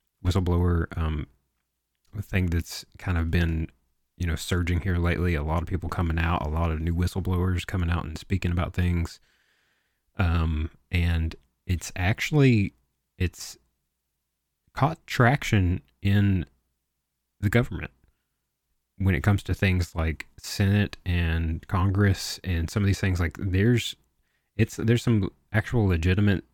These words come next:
things starting to gain traction and happening. For instance, on the, the Representative Tim Burchett, who's been leading a lot of this stuff, uh, tweeted today that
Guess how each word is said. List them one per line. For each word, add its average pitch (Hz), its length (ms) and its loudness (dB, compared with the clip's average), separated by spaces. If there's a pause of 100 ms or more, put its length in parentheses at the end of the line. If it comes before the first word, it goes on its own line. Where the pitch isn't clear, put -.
(120)
things 92 800 -2 (120)
starting 92 460 -2
to - 140 -6 (240)
gain 90 220 2
traction - 380 -4
and 78 120 -4
happening. 80 480 -6 (1600)
For 104 80 2
instance, 98 480 0 (180)
on 87 580 2 (340)
the, 85 260 0 (580)
the 82 260 0
Representative 90 440 4
Tim 98 220 2
Burchett, 95 380 0
who's 87 120 2
been 80 220 -2
leading 90 220 2
a 78 100 -4
lot 87 300 2
of 78 80 0
this 78 160 -2
stuff, - 560 -8 (840)
uh, 78 640 0
tweeted 85 500 2
today 80 680 0 (260)
that 80 540 -2